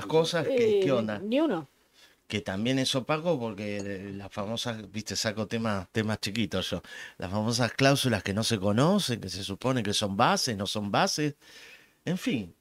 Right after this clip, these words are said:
Speaker 3: A ver,
Speaker 2: la
Speaker 3: pero, para,
Speaker 2: pesca
Speaker 3: para,
Speaker 2: en
Speaker 3: para.
Speaker 2: el, en el mar Austral.
Speaker 3: Del, del swap no se saben las condiciones,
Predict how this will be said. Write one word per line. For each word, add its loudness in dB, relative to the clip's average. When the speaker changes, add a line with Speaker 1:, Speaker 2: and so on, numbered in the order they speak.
Speaker 3:
A 6
ver, 8
Speaker 2:
la -2
Speaker 3:
pero, 6
para, 8
Speaker 2:
pesca 8
Speaker 3:
para, 8
Speaker 2:
en 0
Speaker 3:
para. -16
Speaker 2:
el, -14
en -6
el -4
mar 2
Austral. 6
Speaker 3:
Del, 4
del 8
swap 6
no 4
se -6
saben -2
las -4
condiciones, -4